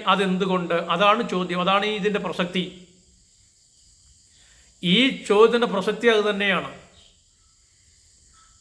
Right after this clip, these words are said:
താമസിക്കാൻ കൊള്ളാത്ത വീടുകളുണ്ടോ, താമസിക്കാൻ കൊള്ളാത്ത ഭൂമിയുണ്ടോ? ഉണ്ട് എന്ന്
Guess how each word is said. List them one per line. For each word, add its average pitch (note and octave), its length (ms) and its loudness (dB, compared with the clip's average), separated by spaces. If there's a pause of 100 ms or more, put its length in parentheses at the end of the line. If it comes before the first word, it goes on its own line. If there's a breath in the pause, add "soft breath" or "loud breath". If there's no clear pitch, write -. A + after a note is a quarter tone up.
(120)
താമസിക്കാൻ G3+ 600 2 (120)
കൊള്ളാത്ത F#3+ 480 2 (140)
വീടുകളുണ്ടോ, F#3 600 0 (220)
താമസിക്കാൻ F#3 540 0 (140)
കൊള്ളാത്ത F3 360 -2
ഭൂമിയുണ്ടോ? F3 500 0 (1300 soft breath)
ഉണ്ട് G3+ 320 6 (280)
എന്ന് F3+ 120 -2